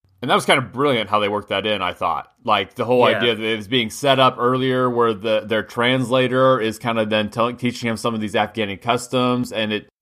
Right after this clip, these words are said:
Speaker 2: Right.
Speaker 1: it doesn't feel out of place. It feels organic to that moment. And then when that ties
Speaker 2: Exactly.
Speaker 1: back later to him, basically, that's how th-, he doesn't get killed by the Mujahideen, is he invokes that Nanawati or whatever. I'm like,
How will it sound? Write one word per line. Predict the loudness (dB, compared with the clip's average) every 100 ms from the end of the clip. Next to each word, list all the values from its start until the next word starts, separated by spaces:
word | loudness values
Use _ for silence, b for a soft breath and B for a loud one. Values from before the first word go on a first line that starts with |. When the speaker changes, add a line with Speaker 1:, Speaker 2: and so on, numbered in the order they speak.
| -8
Speaker 2:
Right. | -6 -6 -4
Speaker 1:
it |
doesn't | 0 2 0 -8
feel | -2 2 4 2 2
out | 4 4
of | -2
place. | 0 2 2 -2
It | -4
feels | 0 0
organic | -2 0 0 -2 -2
to |
that | -2 -2
moment. | 2 2 2 -2 -4
And | -2
then | -2
when | 2
that | 0 0
ties | 0 0 0
Speaker 2:
Exactly. | 2
Speaker 1:
back | 2 2
later | 2 0 0 0 -2 -6 b b -8
to | -2 0 2 2
him, | 0 2
basically, | 0 2 0 2 0 -4 _
that's | -2 -2
how | 4 4 2
th-, | -2
he | -2
doesn't | -2 -2
get | -6 -2
killed | 2
by | 2
the | 0
Mujahideen, | -4 -4 -4 -2 -2 -2
is | -2
he | -2
invokes | -4 2 0 0 -8 -14
that | -2 2 2 0 -6 b b -2
Nanawati | 0 2 2 2 2 0 0 2 2
or | 2
whatever. | 2 2 0 -2
I'm | -4 0
like, | 0 -2